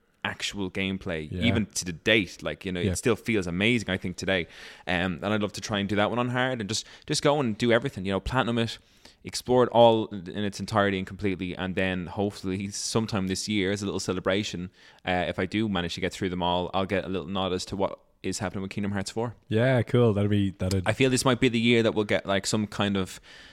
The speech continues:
Speaker 1: coming twenty twenty-five, or we'll get a cool,
Speaker 2: Okay.
Speaker 1: you know, uh, release date trailer or something like that this year,
Speaker 2: I'd
Speaker 1: 'cause
Speaker 2: say
Speaker 1: it's
Speaker 2: there'll definitely be a couple of trailers this coming year.
Speaker 1: Should be, 'cause it was only one this year at the start of this year. It was even last year at this stage, um, of that trailer of Sora in Quadratum.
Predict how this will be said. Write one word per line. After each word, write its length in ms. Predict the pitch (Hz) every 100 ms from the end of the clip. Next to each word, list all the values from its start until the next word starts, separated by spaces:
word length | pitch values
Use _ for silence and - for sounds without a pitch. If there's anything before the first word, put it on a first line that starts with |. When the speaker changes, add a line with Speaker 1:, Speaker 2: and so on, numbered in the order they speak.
| - -
Speaker 1:
coming 340 | 117 104 101
twenty 220 | - 104
twenty-five, 640 | 101 95 - 104 101 104 98
or 80 | 95
we'll 100 | 95
get 120 | 95
a 60 |
cool, 400 | - 104 101 95
Speaker 2:
Okay. 240 | 117 120 139
Speaker 1:
you 100 | 104
know, 320 | 95 92 90 82
uh, 160 | 95 95
release 240 | 98 101 -
date 160 | 92
trailer 340 | - 101 98 95
or 80 |
something 200 | 92 90
like 140 | 90 95
that 120 | 90
this 220 | 95 -
year, 200 | 95 92 -
Speaker 2:
I'd 160 | 110 110
Speaker 1:
'cause 140 | 117
Speaker 2:
say 80 | 139
Speaker 1:
it's 120 | -
Speaker 2:
there'll 120 | 117
definitely 300 | 110 104 -
be 80 | 101
a 20 |
couple 200 | 92 90
of 80 | 90
trailers 560 | - 92 87 80 80 -
this 160 | 85
coming 240 | - 87 82
year. 260 | 80 69 -
Speaker 1:
Should 240 | - 202
be, 80 | 143
'cause 120 | 135
it 40 | 143
was 100 | 143
only 140 | 180
one 320 | 170 160 190
this 180 | 151 -
year 140 | 107 101
at 60 |
the 40 | 107
start 240 | - 165
of 80 | 170
this 180 | 165 -
year. 140 | 196
It 60 | 180
was 120 | 151
even 200 | 185 98
last 320 | 117 170 -
year 80 | 90
at 80 | 82
this 120 | 123
stage, 420 | - 90 92 - -
um, 480 | 101 95 95 92 -
of 120 | 92
that 240 | 101 101
trailer 400 | - 110 101 98
of 300 | 92 95 92
Sora 280 | - 104 98
in 200 | 87 95
Quadratum. 640 | 95 98 90 95 95 92